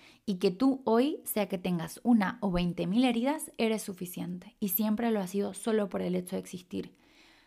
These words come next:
Tu vida empieza hoy, no cuando sanes cierta herida. Tu vida empieza hoy y tienes el poder de transformarla y de amarte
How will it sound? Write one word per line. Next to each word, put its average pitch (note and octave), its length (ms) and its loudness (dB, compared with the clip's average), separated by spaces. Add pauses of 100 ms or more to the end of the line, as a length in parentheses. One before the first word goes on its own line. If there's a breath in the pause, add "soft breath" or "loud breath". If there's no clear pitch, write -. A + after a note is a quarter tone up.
(540 soft breath)
Tu B3+ 160 2
vida A#3+ 500 2 (120)
empieza G#3+ 540 2
hoy, F3+ 280 0 (240)
no A#3 480 4 (160)
cuando F#3+ 300 2
sanes F3+ 420 -2 (420)
cierta F3+ 380 -2
herida. E3+ 340 -8 (960 soft breath)
Tu A3 60 2
vida C4 160 8
empieza A#3 540 4
hoy F3+ 220 0
y - 80 -6
tienes G#3 280 0
el A3+ 100 0
poder F#3+ 300 0
de G#3 80 0
transformarla F3+ 920 -2
y F#3+ 80 -4
de F3+ 120 -4
amarte F#3 600 -2